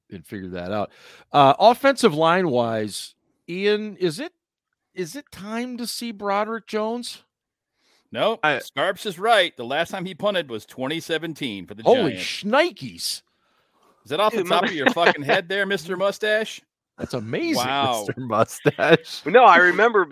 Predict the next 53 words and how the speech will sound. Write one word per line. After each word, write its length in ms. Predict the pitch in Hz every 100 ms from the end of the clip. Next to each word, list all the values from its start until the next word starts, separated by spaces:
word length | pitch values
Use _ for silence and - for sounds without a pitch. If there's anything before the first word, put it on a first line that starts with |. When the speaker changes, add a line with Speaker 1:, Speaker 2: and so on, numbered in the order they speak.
| 139
Speaker 4:
I, 120 | 147
dude, 280 | 139 143 113
so, 160 | 143
like, 180 | 123 123 110
real 160 | 147
quick 220 | 151 156
about 240 | 135 123 110
Brad 220 | 117 117
Wing. 280 | 110 101 98
Super 460 | - - 151 151 151
nice 320 | 131 123 113
dude. 440 | - 113 110 107 104 _ -
Speaker 1:
Uh, 60 |
you 40 | 139
Speaker 4:
Like 120 | 110
Speaker 1:
know 100 | 123
what? 240 | 120 123 -
I'm, 160 | 131 117 -
I'm 160 | 127
thinking 320 | 127 120 113
of 100 | 104
Barry. 380 | 73 92 90 87 _ _ _
I'm 100 | 110
sorry. 300 | - 90 87 _
Go 80 | 117
Speaker 4:
Sorry. 200 | 117 98
Speaker 1:
ahead. 100 | 92
Speaker 4:
No, 260 | 123 107 101
Speaker 1:
Yeah. 120 | 98 80
Speaker 4:
no. 180 | 113 - _
Brad 240 | 147 147 139
Wing, 200 | 127 113
super 360 | - 151 147
nice 280 | 135 127 107
dude. 420 | 98 110 110 107 - -
I, 80 | 139 -
I 140 | 165 170
tweeted 400 | - 214 214 156
this 160 | 131
years 300 | 120 147 143
ago. 140 | 117 101
I 60 |
was 80 | 98
like, 80 | 104
"We 100 | 110
should 160 | - 135
have 80 |
never 200 | 131 143
got 160 | 135 117
rid 140 | 135
of 60 | 127
Brad 240 | 117 107
Wing. 160 | 101 110